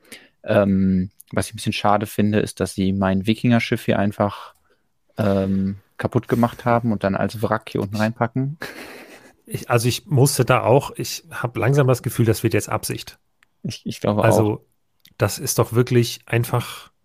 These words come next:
Speaker 2: einfach nur noch Bosheit. <laughs> Ähm,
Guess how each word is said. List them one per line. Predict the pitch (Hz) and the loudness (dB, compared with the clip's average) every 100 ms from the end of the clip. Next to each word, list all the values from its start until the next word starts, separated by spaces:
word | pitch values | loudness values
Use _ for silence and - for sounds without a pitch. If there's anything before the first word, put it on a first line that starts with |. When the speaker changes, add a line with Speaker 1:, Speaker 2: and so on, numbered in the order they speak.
| _ _ _ _ _ | _ _ _ _ _
Speaker 2:
einfach | 123 131 127 | 0 2 2
nur | 135 | 0
noch | 123 | 0
Bosheit. | - 113 104 101 95 - _ _ - - _ 508 339 - - - - - - - - - - _ _ _ | 2 2 2 -4 -8 -10 _ _ -20 -20 _ -20 -20 -20 -20 -20 -20 -20 -20 -20 -20 -20 -20 _ _ _
<laughs> | - - - - - - - _ - - - - - - - - - _ - | -2 -2 -4 -8 -8 -12 -18 _ -20 -20 -20 -20 -20 -20 -20 -20 -20 _ 0
Ähm, | 107 107 107 | 2 4 2